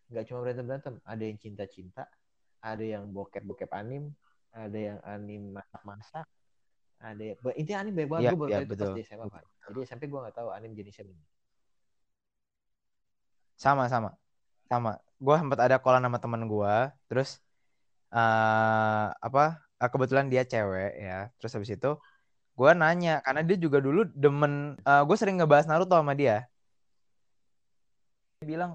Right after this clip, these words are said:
Speaker 2: kan, anime tuh genrenya
Speaker 1: Hmm.
Speaker 2: bukan itu doang. Ada ini, ini, ini, ini. Terus gue bilang, "Hah? Oh, jadi banyak." Terus baru dia jelasin, anime yang tadi lo bahas tuh masuk ke genre ini. Oh, gitu. Baru deh gue tahu ternyata
Speaker 1: Hmm.
Speaker 2: anime tuh genrenya banyak
Speaker 1: Jadi,
Speaker 2: gitu.
Speaker 1: em, terus gue kan gak nonton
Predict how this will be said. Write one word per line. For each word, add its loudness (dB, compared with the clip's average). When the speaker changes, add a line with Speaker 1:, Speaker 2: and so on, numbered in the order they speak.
Speaker 2:
kan, -6
anime -8
tuh -6
genrenya -6
Speaker 1:
Hmm. -6
Speaker 2:
bukan -6
itu -8
doang. -4
Ada -8
ini, -8
ini, -10
ini, -12
ini. -12
Terus -12
gue -4
bilang, -6
"Hah? -8
Oh, -6
jadi -12
banyak." -6
Terus -8
baru 2
dia -4
jelasin, -2
anime -6
yang -6
tadi -6
lo -4
bahas -6
tuh -2
masuk -12
ke -12
genre -6
ini. -16
Oh, -10
gitu. -10
Baru -2
deh -6
gue -6
tahu -4
ternyata -10
Speaker 1:
Hmm. -10
Speaker 2:
anime -14
tuh -14
genrenya -10
banyak -14
Speaker 1:
Jadi, -10
Speaker 2:
gitu. -14
Speaker 1:
em, -10
terus -8
gue -2
kan -4
gak -6
nonton -10